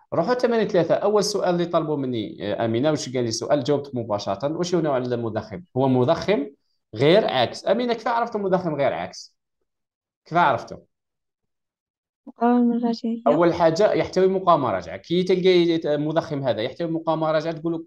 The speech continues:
Speaker 1: تقولي في راسك، واش تقولي؟ كاين زوج احتمالات، يا يكون مضخم عاكس، يا يكون
Speaker 2: عاكس.
Speaker 1: غير عاكس. هكذا.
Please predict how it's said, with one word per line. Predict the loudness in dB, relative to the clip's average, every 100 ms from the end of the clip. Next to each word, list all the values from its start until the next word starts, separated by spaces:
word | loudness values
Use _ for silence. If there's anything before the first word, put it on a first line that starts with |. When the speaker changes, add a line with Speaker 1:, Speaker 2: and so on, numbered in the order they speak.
| -8
Speaker 1:
تقولي | -4 -2
في | 2 2
راسك، | 2 -2
واش | -6
تقولي؟ | -6
كاين | -4 -2 -2
زوج | -6 -12
احتمالات، | -6 -2 2 2 2
يا |
يكون | -2 0 -2 -2 -8 _ _ -4
مضخم | 0 0 0 0
عاكس، | 2 2 2 -2 -4 -16 _ _ -2
يا | 0
يكون | 2
Speaker 2:
عاكس. | 2 2
Speaker 1:
غير | 0 0
عاكس. | -2 -4 0
هكذا. | 2 2 -4